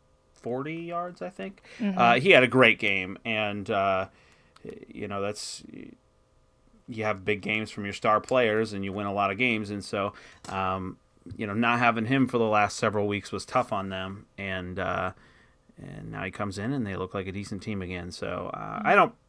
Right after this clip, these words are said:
Speaker 1: see anything long-term for them this year, but,
Speaker 2: No.
Speaker 1: uh, yeah.
Speaker 2: Yeah.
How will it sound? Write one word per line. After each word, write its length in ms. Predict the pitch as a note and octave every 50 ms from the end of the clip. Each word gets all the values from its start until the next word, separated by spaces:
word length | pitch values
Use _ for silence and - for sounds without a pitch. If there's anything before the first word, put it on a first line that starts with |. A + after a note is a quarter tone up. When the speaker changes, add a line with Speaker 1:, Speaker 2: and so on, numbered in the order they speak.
| _ _ -
Speaker 1:
see 340 | - - - C3 B2 A#2 A2
anything 400 | A2 A2 G#2+ - A#2+ A2 G2+ F#2+
long-term 500 | F#2+ F#2+ A2 A#2 - - B2 B2 B2 A#2+
for 120 | - -
them 380 | B2+ C3 B2+ B2+ B2 B2+ B2+ - _
this 240 | - C3+ C3 C3 -
year, 380 | B2+ B2+ B2+ B2+ B2+ B2+ B2+ -
but, 260 | - - G2+ G2+ G#2 F#2+
Speaker 2:
No. 60 | G2+
Speaker 1:
uh, 260 | G#2 G#2 G#2+ G#2 G#2 - _ _ _ _ _ _ _ _ _ _ _ _ _ _ _ -
yeah. 180 | - - - - - - _ _ - _ _ _ _ _
Speaker 2:
Yeah. 260 | G#3 F#3+ F#3 F3+